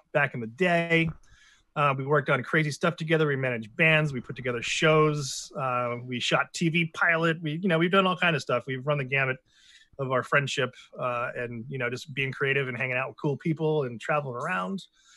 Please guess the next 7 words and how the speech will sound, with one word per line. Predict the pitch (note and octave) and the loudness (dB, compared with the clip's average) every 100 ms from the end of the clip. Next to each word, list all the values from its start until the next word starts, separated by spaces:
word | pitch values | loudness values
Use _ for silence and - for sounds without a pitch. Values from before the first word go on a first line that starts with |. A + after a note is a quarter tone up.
| - A4 G4+ E4 | -6 -4 -4 -2
Um, | D#3 D3 C#3 C#3 C3 | 4 6 6 2 -4
so | - E3 D3 C3+ C3 B2+ B2+ _ _ _ - - | -4 4 4 6 2 -2 -8 _ _ _ -16 -8
I | C3+ | -6
was | C3 | -4
gonna | C#3+ B2+ | -6 -6
say, | - C3 B2 | -4 -2 -2
um, | A#2+ A2+ A2+ A2 | -4 -6 -8 -14